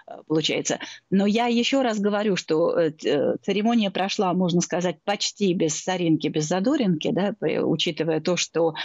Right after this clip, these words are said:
колоссальное количество и армии, и полиции, с, э, с земли, с воды, и из воз-,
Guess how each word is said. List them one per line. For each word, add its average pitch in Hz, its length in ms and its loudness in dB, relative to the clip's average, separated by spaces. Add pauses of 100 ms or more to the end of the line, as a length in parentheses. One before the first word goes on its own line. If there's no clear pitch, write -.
(340)
колоссальное 202 680 0
количество 156 580 -2
и 160 100 2
армии, 165 380 2
и 156 60 2
полиции, 165 800 2
с, - 180 -2
э, 156 400 2
с 170 40 0
земли, 185 600 2
с 156 120 -4
воды, 175 240 2
и 156 280 4
из 165 140 0
воз-, 190 240 2